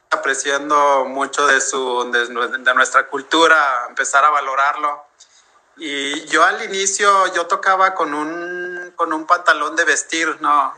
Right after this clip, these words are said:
Y co-, y con una camisa rarámuri. Así fue cuando yo empecé a, a dar mis primeros conciertos. Y tal vez eso tenía la intención de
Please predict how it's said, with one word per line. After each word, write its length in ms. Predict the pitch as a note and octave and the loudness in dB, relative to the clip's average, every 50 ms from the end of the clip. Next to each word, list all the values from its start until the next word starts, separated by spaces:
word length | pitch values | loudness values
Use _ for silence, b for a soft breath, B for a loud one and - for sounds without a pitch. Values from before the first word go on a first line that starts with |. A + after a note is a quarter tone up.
| - | -16
Y 60 | - | -14
co-, 140 | _ - D3+ | _ -4 -4
y 100 | D3 C3+ | -4 -4
con 180 | C3 - C#3 C3+ | -2 -4 -2 -2
una 240 | C3+ C#3 D3 D#3+ D#3 | 0 0 0 0 2
camisa 440 | D3+ C#3+ C#3+ C#3 C#3 - - D#3 D3 | 2 0 0 -2 -2 0 2 2 2
rarámuri. 680 | C#3+ C#3+ C#3 C#3+ D3 D#3 D#3 D3+ D3 D3 D3 C#3+ - _ b b b b b | 2 2 2 2 2 0 0 -4 -6 -6 -6 -8 -12 _ b b b b b
Así 240 | - B2 B2 - E3 | -2 -2 -2 -2 -4
fue 160 | D#3 - E3+ D#3 | -4 -4 -4 -2
cuando 280 | - D#3+ D#3+ D#3+ D3 | -2 -2 0 0 0
yo 160 | C#3+ C#3+ D3 C#3+ | 0 0 0 -2
empecé 480 | D3+ D#3 D#3+ E3 D3+ - D#3 C#3+ C#3+ | -2 -2 -2 -2 -2 0 0 0 2
a, 120 | C#3 C#3 - - C#3 C#3 | 0 -2 -4 -8 -8 -6
a 60 | C#3 C3 | -4 0
dar 180 | C3 C3 C3+ | 0 0 0
mis 140 | D3 D#3 D#3 | -2 -6 -10
primeros 420 | - - D3 C#3+ D3 D3 C#3+ C#3+ D3 | -8 -8 -4 0 2 2 2 0 0
conciertos. 760 | - D#3+ D#3 D3+ - D#3 D#3 D3 D3 - D3 - - - - b b b b b b b b b b b b b _ _ _ - - _ - _ _ _ - | -2 -2 -2 -2 0 2 2 0 0 0 -2 -2 -2 -4 -10 b b b b b b b b b b b b b _ _ _ -20 -20 _ -20 _ _ _ -12
Y 800 | - D3+ D3+ C#3+ C#3+ C#3+ C#3+ C#3+ C#3+ C#3+ C#3+ C#3+ D3 D#3+ D#3+ - _ _ - _ _ _ - - F3+ - _ _ _ - - - - - _ | -6 -4 -2 -2 -2 -2 -2 -2 -2 -2 -2 -4 -4 -6 -8 -12 _ _ -20 _ _ _ -20 -20 -20 -20 _ _ _ -20 -20 -20 -20 -6 _
tal 220 | - F3 F3 F3+ | 2 2 2 0
vez 220 | G3 G3 F#3 F3+ F#3+ | -2 -4 -4 -2 -2
eso 280 | F#3 - - G3 G3 | -2 0 0 -2 0
tenía 600 | G3 F#3+ E3 D#3+ D#3 D#3+ D#3+ E3 E3 D#3+ E3+ E3+ E3+ | 0 0 0 0 0 0 2 4 4 6 6 4 2
la 120 | E3+ D#3+ D3+ | 2 -2 -4
intención 640 | D3+ D3 - C#3+ C3+ C3+ - - D3+ D3 D#3 D#3+ | -6 -6 -8 -8 -8 -8 -6 -4 -4 -4 -4 -6
de 540 | D#3 D#3+ D#3+ D#3 D3+ D3 C#3 C3+ B2 B2 - | -6 -4 -2 0 0 0 0 0 0 -2 -6